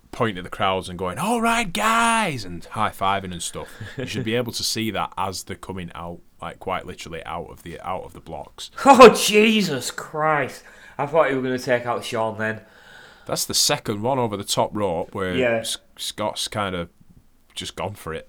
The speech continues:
Speaker 2: Boing.
Speaker 1: Yeah.
Speaker 2: I, I swear, you know, he was born with springs in his heels. 'Cause we talk about that, uh, you know, we, I'm not so sure we're gonna cover it or not, but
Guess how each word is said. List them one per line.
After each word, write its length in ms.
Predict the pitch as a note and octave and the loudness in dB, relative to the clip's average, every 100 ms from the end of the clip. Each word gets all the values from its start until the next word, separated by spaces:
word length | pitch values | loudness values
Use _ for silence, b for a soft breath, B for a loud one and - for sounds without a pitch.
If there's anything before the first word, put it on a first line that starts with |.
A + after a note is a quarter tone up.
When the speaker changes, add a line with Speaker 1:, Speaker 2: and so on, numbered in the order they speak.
| - | -16
Speaker 2:
Boing. 880 | G#2+ A2 G#2 A2+ D3+ F#3 A3 - - - | -8 -2 -2 -2 -6 -4 -2 -2 -4 -8
Speaker 1:
Yeah. 400 | G#2 G2+ G2+ F#2+ - B B B | -6 2 6 8 6 B B B
Speaker 2:
I, 120 | C3+ - E3+ | 4 8 8
I 20 | F#3 | 8
swear, 440 | F#3+ F#3 E3+ B2+ | 4 4 6 4
you 180 | A#2+ C3+ | 2 0
know, 160 | A2 A2 | 2 2
he 160 | C3+ | 2
was 180 | D3 C#3 | 0 -2
born 400 | - C3+ C#3 B2 | 0 2 4 2
with 100 | G#2+ | -4
springs 500 | - - B2 B2 G#2+ | -4 0 -2 -2 -8
in 120 | G#2+ | -6
his 220 | G#2 F#2 | -4 -4
heels. 680 | G2+ A#2+ A2 F#2+ F2+ - - - - - - - - - - - - - - - - - - b b b - | -2 0 0 -2 -4 -8 -8 -16 -18 -16 -14 -14 -14 -10 -10 -10 -14 -20 -18 -18 -18 -20 -20 b b b -8
'Cause 160 | D#3+ | -2
we 100 | G3+ | 0
talk 280 | - B3+ A3+ | 6 6 6
about 240 | F3+ F3 D3+ | 6 6 6
that, 300 | B2+ A#2 - | 2 -2 -2
uh, 360 | C3+ B2+ B2 - | 2 4 2 0
you 120 | C3+ | -4
know, 400 | A2 G2+ A#2+ - | -4 -2 -2 -4
we, 160 | C3 - - - - - - - | -8 -8 -14 -20 -20 -20 -20 -8
I'm 140 | E3 F#3+ | -2 0
not 160 | C#3 | 0
so 80 | A2+ | -2
sure 180 | - G#2 | -4 -4
we're 120 | F#2+ | -2
gonna 160 | G2+ G2 | -4 0
cover 320 | A#2 G2 F2 | 0 0 -2
it 60 | |
or 40 | E2 | 2
not, 260 | B2+ D3 | 2 2
but 240 | A#2 A#2+ | 0 -2